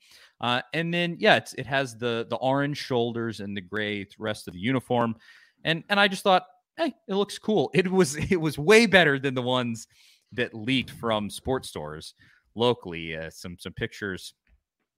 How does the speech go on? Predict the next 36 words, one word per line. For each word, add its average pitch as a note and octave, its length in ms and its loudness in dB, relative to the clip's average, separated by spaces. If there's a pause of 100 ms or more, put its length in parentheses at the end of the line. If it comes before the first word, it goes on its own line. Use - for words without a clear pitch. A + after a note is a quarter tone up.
(260)
of G2 260 0
these F#2 300 -4
uniforms F#2+ 480 -6
leaked G2 220 -6
a F2 40 -16
few E2+ 160 -10
weeks F2 220 -8
ago, E2 200 -8
and E2 100 -12
fans G2 220 -6
were F2 60 -12
kinda F2 160 -12
like, D2+ 240 -12 (140)
"Uh, C3+ 360 -4
really?" G3 480 -4
And A#2 200 -4
then A2 380 0
you G2 60 -8
see A#2 180 -2
it - 20 2
on E2+ 160 -2
Joe E2 140 -6
Milton, D#2 320 -8
and D#2 80 -10
you're D2+ 100 -10
like, - 160 -8
"Okay, D3 200 -2 (220)
I F3+ 80 -2
get E2 140 -4
it C#2+ 80 -12
now." - 160 -16 (540)
And B3 200 6
then F#4+ 120 4
there A#3+ 100 8
were D3 80 4
fans G#2 640 -2